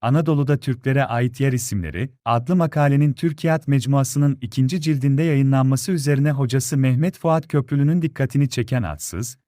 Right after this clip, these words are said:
bin dokuz yüz otuz yılında Edirneli Nazmi'nin divanı üzerinde mezuniyet çalışması yaptı. Divanı Türkü Basit, Gramer ve Lügatı, bin dokuz yüz otuz. Yüz on bir S Türkiyat Enstitüsü mezuniyet tezi,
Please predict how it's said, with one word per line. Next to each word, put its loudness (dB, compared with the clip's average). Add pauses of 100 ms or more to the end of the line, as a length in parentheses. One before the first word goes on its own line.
(120)
bin 2
dokuz 0
yüz -4
otuz -4
yılında 2
Edirneli 2
Nazmi'nin 2
divanı 2
üzerinde 0
mezuniyet 2
çalışması -2
yaptı. -8 (280)
Divanı 2
Türkü -4
Basit, -6 (220)
Gramer 2
ve 0
Lügatı, -6 (260)
bin 0
dokuz -2
yüz -4
otuz. -10
Yüz 0
on 2
bir 4
S 0
Türkiyat -2
Enstitüsü 0
mezuniyet 2
tezi, -4